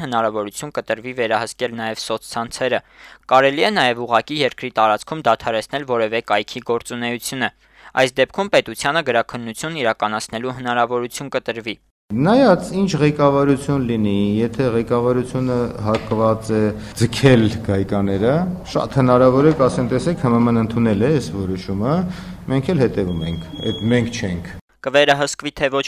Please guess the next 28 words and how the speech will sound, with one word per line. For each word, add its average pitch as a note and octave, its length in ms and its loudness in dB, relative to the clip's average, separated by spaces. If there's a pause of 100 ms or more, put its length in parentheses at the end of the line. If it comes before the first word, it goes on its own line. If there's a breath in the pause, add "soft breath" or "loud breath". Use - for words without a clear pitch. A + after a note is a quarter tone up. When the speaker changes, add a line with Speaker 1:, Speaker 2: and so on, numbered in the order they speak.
Speaker 1:
մեր B2+ 180 -4
ինտերնետը, D3+ 540 -2
կորոշվի A#2 560 -4
դեկտեմբերին A2 640 -6
կայանալիք G#2+ 560 -4
կոնֆերանսի A2+ 640 -8
ժամանակ։ A2+ 500 -4 (340 soft breath)
Այդտեղ C3+ 340 2
ամեն C3+ 240 -4
երկիր C3+ 280 -2 (120)
պետք - 160 -6
է C#3+ 160 -8
ներկայացնի A2+ 500 -4 (140)
փաստաթղթի - 640 -10
շուրջ C3 240 -8
իր - 160 -16
տեսակետը։ A#2 560 -2 (460)
Կազմակերպությունում C#3+ 880 -2
Հայաստանը C3+ 540 0
ներկայացնում A2 580 -4
է C3 80 -2
տրանսպորտի A2+ 600 -6
և A#2 160 -2
կապի A2+ 320 -2
նախարարությունը։ A#2+ 800 -2 (400 soft breath)
Նախարարության C3+ 640 0
մամուլի C#3 400 -6
ծառայությունից C3 580 0